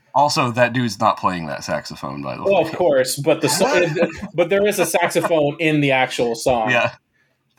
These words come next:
Speaker 2: But, uh, yeah, I don't know. It, it's, um, I, I think that's, like, the, uh, like, the secret sauce to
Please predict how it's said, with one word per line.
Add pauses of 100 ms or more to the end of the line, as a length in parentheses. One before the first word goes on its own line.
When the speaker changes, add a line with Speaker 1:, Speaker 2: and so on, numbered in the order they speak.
(1080)
Speaker 2:
But,
uh,
yeah,
I
don't
know.
It,
it's,
um, (540)
I,
I
think
that's,
like,
the,
uh,
like,
the
secret
sauce
to